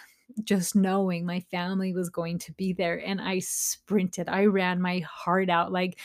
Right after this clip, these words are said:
"I know it hurts, but you gotta be done. You gotta be done so quick." And I just sprinted in through that finish line and had my family there cheering for me, and I was fighting tears and just that, um, the best way I could think to describe it was like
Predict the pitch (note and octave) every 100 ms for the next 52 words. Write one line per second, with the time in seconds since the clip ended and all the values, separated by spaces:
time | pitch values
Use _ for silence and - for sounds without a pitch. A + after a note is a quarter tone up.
0 | - - - G3+ A3 G3+ F#3 G3 F#3+ -
1 | F#3+ G3+ F#3+ F#3+ G3 F3+ F3+ E3+ F#3+ F#3+
2 | A3 G#3+ G#3 G3 F3+ - - G3 G3+ -
3 | G#3+ F3 - - - - - - G3+ G#3+
4 | G#3 A3 - - G3+ F3+ G3 F#3 G#3 F#3+
5 | - F3+ E3+ F3 - F#3+ G3 - G3 F3+
6 | F3+ F#3+ F#3+ E3+ G#3 G3 G3 G#3+ - F#3
7 | G3+ G3 F#3+ F3+ F3 - - F#3+ G3 -
8 | E3+ E3+ E3+ E3+ F3 F3+ - F3+ F#3+ G3
9 | F#3+ - G3 F#3 F3+ F3+ F#3 F3 F#3 F3
10 | - - - - - F#3 E3 G3+ F#3+ A#3
11 | - - _ _ _ _ _ _ G#3+ G3+
12 | F#3+ G3 - G#3+ A3 A3 A#3 A#3 A3 A3
13 | G#3 G3 G#3 - G#3 G3+ - G3 - -
14 | G3 F#3+ F#3 F#3 - G3 F#3+ F3 F3+ F3+
15 | F#3